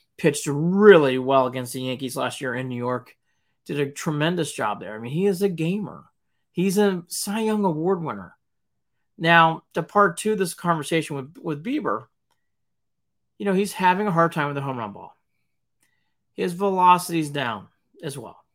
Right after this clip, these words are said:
More people get worried about the latter, the velocity, and I can understand why. Strikeouts are down, even though in his last start he did have, I believe it was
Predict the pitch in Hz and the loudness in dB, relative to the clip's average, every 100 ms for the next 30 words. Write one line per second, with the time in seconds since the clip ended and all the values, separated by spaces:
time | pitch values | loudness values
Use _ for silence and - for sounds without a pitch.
0 | _ _ _ _ _ _ _ _ _ _ | _ _ _ _ _ _ _ _ _ _
1 | _ _ _ _ _ - 202 262 277 262 | _ _ _ _ _ 0 2 4 2 2
2 | 240 202 196 170 175 165 151 147 - 131 | 2 4 2 6 4 4 4 4 4 0
3 | 120 113 107 113 113 113 101 107 127 156 | 0 -2 -2 -8 -6 -2 -2 -4 -4 0
4 | 185 202 214 196 196 165 101 107 - 160 | 2 2 0 0 -2 -4 -4 -6 -4 -2
5 | 160 170 175 147 143 139 - _ _ _ | 2 0 0 0 0 0 -4 _ _ _
6 | _ - 185 190 202 185 180 180 180 170 | _ -6 -2 0 2 4 4 4 0 4
7 | 160 170 - 160 156 151 139 - 147 156 | 6 6 2 0 0 -2 -8 -2 0 0
8 | 156 151 143 139 139 - _ _ _ _ | 0 4 6 6 4 -2 _ _ _ _
9 | _ 208 262 123 - | _ -10 -6 -6 -6